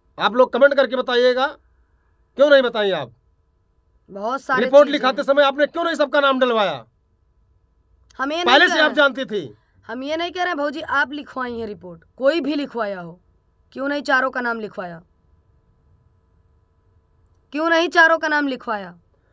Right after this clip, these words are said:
Speaker 1: आप लोग क्यों नहीं उस समय जब रिपोर्ट लिखा था सबका नाम लिख-, क्यों नहीं आपने सब-, सबका नाम डाला?
Speaker 2: आज भी मीडिया वाले जाते हैं तो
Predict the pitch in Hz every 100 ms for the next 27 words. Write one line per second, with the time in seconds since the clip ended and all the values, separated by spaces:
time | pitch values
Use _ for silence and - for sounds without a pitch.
0 | _ - 208 254 277 302 320 320 294 -
1 | 285 294 277 269 269 247 269 262 262 262
2 | 254 269 262 247 - - 285 320 294 262
3 | 254 233 208 - 214 226 220 202 170 139
4 | 107 _ _ _ _ _ _ _ _ _
5 | _ _ _ - _ _ _ - _ -
6 | _ - - _ _ _ _ - - _
7 | _ _ _ _ - - _ _ - _
8 | _ _ 226 285 277 233 302 381 370 330
9 | 330 311 302 262 269 262 262 254 320 330
10 | _ _ _ _ _ _ _ _ _ _
11 | _ _ _ _ _ _ - 175